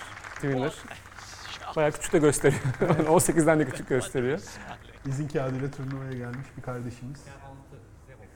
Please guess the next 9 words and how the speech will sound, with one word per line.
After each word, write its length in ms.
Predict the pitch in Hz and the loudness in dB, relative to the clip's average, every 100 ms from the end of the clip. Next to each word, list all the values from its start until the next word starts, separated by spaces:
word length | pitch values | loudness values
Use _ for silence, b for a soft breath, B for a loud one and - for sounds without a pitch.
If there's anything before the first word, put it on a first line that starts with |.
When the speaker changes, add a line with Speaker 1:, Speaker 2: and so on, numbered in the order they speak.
| 143 - 143 - | -20 -20 -20 -14
Speaker 2:
Çapraz 400 | 123 101 139 147 | -12 -6 -4 -4
pes 240 | - 113 - - | -6 -10 -10 -12
yani. 240 | 104 104 139 - - - - | -10 -8 -10 -14 -20 -20 -16
İki 160 | - 135 | -8 -2
bin 100 | 143 | 0
dokuzu 240 | 143 156 175 | 0 2 2
hatırlattı 460 | 160 131 117 - | 2 -2 -6 -8
bu. 160 | 120 117 - - | -8 -8 -12 -4
Speaker 1:
Evet. 640 | 123 123 117 - - - | 2 2 2 -4 -8 -10